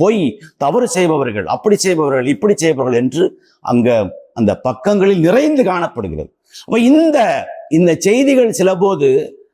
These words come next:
ஆஹ், அது ஆராயாமல் சில ஆசிரியர்கள் சில போது எடுத்து இயம்புகிற போது, "ஜமாத் இஸ்லாமியும் இதை தான் சொல்லுது" என்று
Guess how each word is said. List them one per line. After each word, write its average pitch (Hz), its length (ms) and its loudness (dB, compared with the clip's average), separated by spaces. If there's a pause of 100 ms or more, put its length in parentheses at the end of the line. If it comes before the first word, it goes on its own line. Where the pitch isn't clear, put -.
(220)
ஆஹ், 175 520 -4
அது 135 180 0 (380)
ஆராயாமல் 165 760 -2
சில 165 180 0 (140)
ஆசிரியர்கள் 139 640 -2
சில 135 80 2 (120)
போது 127 160 -2 (100)
எடுத்து 202 320 -2 (160)
இயம்புகிற 175 460 0
போது, 101 260 -4 (460)
"ஜமாத் 294 420 0
இஸ்லாமியும் 226 480 -2
இதை 196 160 0
தான் 190 180 -4
சொல்லுது" 156 340 2 (200)
என்று 165 280 0